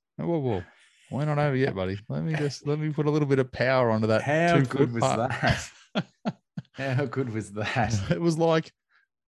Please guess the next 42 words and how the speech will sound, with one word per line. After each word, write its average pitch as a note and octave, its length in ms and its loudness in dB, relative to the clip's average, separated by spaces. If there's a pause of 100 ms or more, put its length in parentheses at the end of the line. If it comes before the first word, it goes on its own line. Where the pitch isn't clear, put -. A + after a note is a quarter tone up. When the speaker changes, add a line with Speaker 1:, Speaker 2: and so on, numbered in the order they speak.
(220)
Speaker 1:
I - 80 0
wasn't C#3+ 360 2
nervous A2+ 360 0
for E3 240 2
him. C#4+ 160 0 (100)
Like, A2+ 180 0
I G#2+ 40 4
thought, A2+ 240 -2
"Right, G#2+ 280 2 (100)
Rory B2+ 400 2 (160)
needs G#2+ 260 -2
to G2+ 80 -6
make G2+ 260 -4
eagle G#2+ 240 -2
here." F#2 200 -6 (320)
I'm A#2+ 80 -2
not B2+ 140 4
even F#2 160 -2
thinking A#2 340 -2
of E2+ 120 -10
Cam F2+ 260 -6
Young. F#2+ 280 -4 (280)
Speaker 2:
Yeah. G#2+ 220 -2 (500)
Speaker 1:
And A#2+ 200 0
then A2+ 260 0 (220)
he A#2+ 140 -2
knocks B2 360 -2
in F#2+ 120 -2
eagle, A2 300 -4
and F#2 100 -4
I'm F#2 100 -6
like, F2+ 180 -6 (500)
"Hang C3+ 140 0
on G#2 100 -2
a F2+ 40 -8
minute. F2 240 -10
Speaker 2:
Hey. A2+ 240 -4
Speaker 1:
Now C3+ 160 2
Cam's C#3 380 2
got - 180 -2
two C#3 200 2
putt, B2+ 260 -2